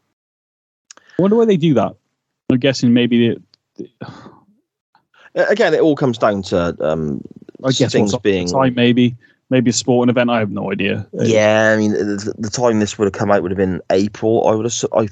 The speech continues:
Speaker 2: think, was the original air date of this episode. So what have you got going on in April? Is that the U S Open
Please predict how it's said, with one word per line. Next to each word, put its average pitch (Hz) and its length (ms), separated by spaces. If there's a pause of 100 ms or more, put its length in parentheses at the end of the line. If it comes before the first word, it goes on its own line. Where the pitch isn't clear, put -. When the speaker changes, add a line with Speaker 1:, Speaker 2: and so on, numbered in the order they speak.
(120)
Speaker 2:
think, 135 340
was 123 160
the 131 100
original 131 380
air 131 140
date 139 260
of 131 80
this 139 140
episode. 139 420 (460)
So - 160
what 110 140
have 98 100
you 107 80
got 95 120
going 98 200
on 87 120
in 85 80
April? 78 340
Is 85 80
that 101 100
the 101 100
U 104 180
S 107 160
Open 120 440